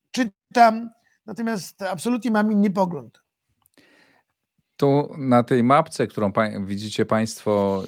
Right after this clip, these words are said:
Speaker 2: ci z was, którzy, e, słuchacie czy oglądacie nas na YouTubie, tych kółek takich, e, zielonych, mm, gdzie toczą się walki, jest na południe od Bachmutu co najmniej cztery, pięć,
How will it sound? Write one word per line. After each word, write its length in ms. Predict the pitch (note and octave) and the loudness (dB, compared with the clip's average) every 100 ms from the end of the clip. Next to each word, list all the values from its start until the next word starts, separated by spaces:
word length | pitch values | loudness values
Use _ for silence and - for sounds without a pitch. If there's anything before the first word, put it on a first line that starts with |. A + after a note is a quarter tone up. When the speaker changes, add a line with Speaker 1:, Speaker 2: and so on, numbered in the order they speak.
| - | -12
Speaker 2:
ci 340 | - A2 G2+ | -8 -2 -2
z 80 | F#2+ | 0
was, 280 | G#2 G2 - | 0 0 -4
którzy, 640 | F#2+ F2 F#2+ F#2 F#2 F#2+ F2+ | -10 -6 -4 -4 -4 -8 -10
e, 120 | F2+ | -10
słuchacie 520 | - G2 G2 G#2 G2 | -8 -2 0 0 -2
czy 120 | - | -2
oglądacie 440 | F#2+ F#2+ G2 F#2+ G2+ | 0 2 2 2 0
nas 200 | F#2 - | -2 0
na 240 | F#2+ F#2+ | 0 0
YouTubie, 640 | G#2 G2+ - F#2+ G2 A#2 C3 - - _ - | -2 -4 -2 0 2 2 -2 -10 -20 _ -8
tych 200 | A#2 - | -8 -8
kółek 480 | - C3+ D3 A#2 - | -2 4 6 6 2
takich, 560 | - F#2+ - G2 - - | -8 -8 -8 -12 -10 -8
e, 160 | F#2+ - G#2 | -8 -8 -8
zielonych, 760 | G2+ G#2 A2 G2+ F#2 G#2+ - _ _ _ _ | -4 0 2 0 -2 -4 -8 _ _ _ _
mm, 580 | G2+ F#2+ F#2+ F#2+ F#2+ F#2+ | -6 -4 -4 -4 -4 -6
gdzie 180 | F#2 A2 | -4 0
toczą 260 | A#2+ A#2+ G#2+ | 0 0 -2
się 160 | - | 0
walki, 420 | G#2 G#2+ G#2+ B2+ | 2 2 0 -4
jest 300 | A2+ G#2 - | -2 -2 -2
na 100 | A2+ | -4
południe 500 | G#2 B2 B2 C#3+ A2+ | -2 2 4 4 2
od 80 | G2+ | 0
Bachmutu 640 | F2 F#2 - G#2+ A2 G#2+ G#2 | 2 -2 0 0 0 0 -4
co 180 | - | -2
najmniej 480 | G2 G2 G2+ G2 F#2+ | 2 2 4 2 0
cztery, 520 | - - A2 G#2 G2 | -4 0 6 6 4
pięć, 640 | F2+ - G2+ G2+ D3+ - | -2 -4 -2 -2 -4 -10